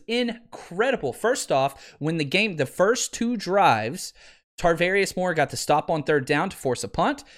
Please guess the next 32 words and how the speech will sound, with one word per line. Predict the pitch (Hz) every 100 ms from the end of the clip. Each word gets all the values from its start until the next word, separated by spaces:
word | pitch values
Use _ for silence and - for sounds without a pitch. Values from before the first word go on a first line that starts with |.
| - -
Tarvarius | 123 143 147 143
Moore | 156 151
got | 143
the | 123
stop | - 165 165
on | 156 143
third | 156 147
down | 156 147
to |
force | - 135 143
a | 156
punt. | - 104 _ _ _ _ 117
Both | - 170 180 -
times. | 156 123 101 - - _ 120
Um, | 123 120
you | 113
know, | 127
you | 123 120
look | 131 180 -
at | -
those | 156 139 123
drives. | - 147 165 117 113 131 -
Oh, | - 123
sorry, | 165 135 120
one | 139 156
of |
them | 151
was | 135 -
for | 127
a | 110
field | 127 113
goal. | 104 107